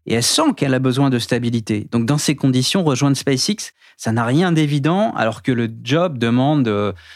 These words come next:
un engagement sans limite avec un patron pas facile comme, euh, Elon Musk. Elle va mettre des semaines à se décider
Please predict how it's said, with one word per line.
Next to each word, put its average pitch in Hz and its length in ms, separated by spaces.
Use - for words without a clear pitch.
un 107 120
engagement 123 680
sans 131 240
limite 143 420
avec 110 260
un 113 80
patron - 300
pas 127 140
facile 131 600
comme, 123 240
euh, 107 600
Elon 113 220
Musk. 131 420
Elle 98 140
va 113 100
mettre 117 180
des 120 120
semaines 151 500
à 110 120
se - 140
décider 127 760